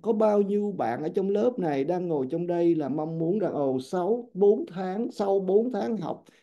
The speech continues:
mình sẽ làm được giống như vậy, mình có khả năng đọc giống như vậy. Bạn ấy đọc chưa được lưu loát, đúng không ạ? Chưa được trôi chảy, chưa có nhanh, đúng không ạ? Nhưng mà ít nhất là bạn ấy có khả năng nhìn cái chữ để đọc được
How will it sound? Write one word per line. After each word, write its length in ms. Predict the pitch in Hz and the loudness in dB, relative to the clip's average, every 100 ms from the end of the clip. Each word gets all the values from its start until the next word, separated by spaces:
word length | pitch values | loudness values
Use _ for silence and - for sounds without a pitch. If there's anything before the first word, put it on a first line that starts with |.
| - | -4
mình 320 | 156 147 135 | 2 4 4
sẽ 140 | 131 170 | 2 0
làm 260 | 139 127 | 0 2
được 100 | 127 - | 0 0
giống 160 | 170 | 0
như 100 | 190 | 2
vậy, 200 | 113 101 | 2 0
mình 200 | 127 127 113 | 0 -2 -2
có 80 | |
khả 180 | 170 113 | -6 -6
năng 340 | 143 160 147 147 | -4 -4 -4 -4
đọc 220 | 123 - | -6 -6
giống 140 | 160 | -4
như 120 | 170 | -4
vậy. 180 | 127 92 - _ _ _ _ _ - | -4 -6 -10 _ _ _ _ _ -4
Bạn 240 | 160 147 | -2 2
ấy 120 | 208 | 2
đọc 260 | - 139 - | 2 0 -2
chưa 200 | 214 220 | -2 0
được 180 | 202 160 170 | 2 0 0
lưu 380 | 214 233 226 | 2 2 2
loát, 320 | 226 254 262 262 | 2 0 -2 -2
đúng 120 | 247 | 0
không 140 | - | 0
ạ? 40 | - | -2
Chưa 140 | 220 | -2
được 160 | 175 - - | -2 -4 0
trôi 300 | - 233 240 - | 8 8 6 0
chảy, 300 | 147 - 208 208 | -6 -4 -6 -2
chưa 140 | 233 226 | -2 0
có 60 | |
nhanh, 500 | 247 220 240 233 233 226 - _ | 0 2 2 4 2 0 -6 _
đúng 200 | - 247 | 2 4
không 140 | 247 - | 4 2
ạ? 40 | |
Nhưng 500 | 208 233 269 269 262 | 2 4 4 2 2
mà 300 | 196 170 156 - | 0 0 -2 -4
ít 180 | 277 - | -4 0
nhất 380 | 269 - - - | 0 0 -2 0
là 140 | 175 | 0
bạn 240 | 147 143 147 | 2 -2 0
ấy 120 | 220 208 | -2 -2
có 260 | 254 - 381 | -2 0 -2
khả 220 | - 120 | -8 -4
năng 500 | 214 220 208 208 190 | 0 2 2 2 2
nhìn 280 | 175 170 160 | 2 2 2
cái 140 | 240 226 | -2 0
chữ 360 | 156 131 165 254 | 2 4 2 0
để 260 | 123 127 208 | 0 0 -4
đọc 320 | 165 156 - | -8 -12 -4
được 320 | 147 131 - | -2 -2 -6